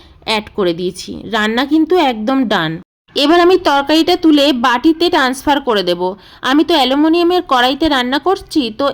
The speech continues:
এই কড়াইতে আমি বেশিক্ষণ তরকারি কিন্তু রাখবো না। আজকে রান্না বান্না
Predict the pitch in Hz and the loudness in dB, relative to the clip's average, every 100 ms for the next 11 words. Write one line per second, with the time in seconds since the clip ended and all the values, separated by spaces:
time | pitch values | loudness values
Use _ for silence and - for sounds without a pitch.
0 | - 269 285 294 294 320 330 311 254 254 | 0 -2 0 0 2 2 0 0 0 -2
1 | 277 269 320 311 240 233 240 247 269 269 | -4 -2 -2 0 -2 -2 -4 -2 -4 0
2 | 320 226 196 165 165 165 175 - - 269 | 2 2 0 -6 -6 -6 -10 -18 -8 -6
3 | 320 330 302 311 320 | 0 0 0 -2 -2